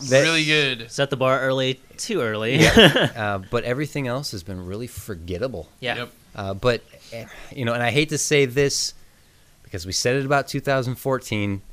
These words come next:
Speaker 1: setting up two thousand fifteen, and two thousand fifteen summer ended up being a big disappointment,
Speaker 3: Yeah.
Speaker 1: too. Two thousand seventeen's movie list is pretty darn exciting.
Speaker 3: Mm-hmm.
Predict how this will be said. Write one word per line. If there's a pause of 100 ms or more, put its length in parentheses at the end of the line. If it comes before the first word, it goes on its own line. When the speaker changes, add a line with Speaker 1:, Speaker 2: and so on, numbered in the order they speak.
(140)
Speaker 1:
setting
up
two
thousand
fifteen,
and
two
thousand
fifteen
summer
ended
up
being
a
big
disappointment,
Speaker 3:
Yeah.
Speaker 1:
too. (1700)
Two
thousand
seventeen's
movie
list
is
pretty
darn
exciting.
Speaker 3:
Mm-hmm.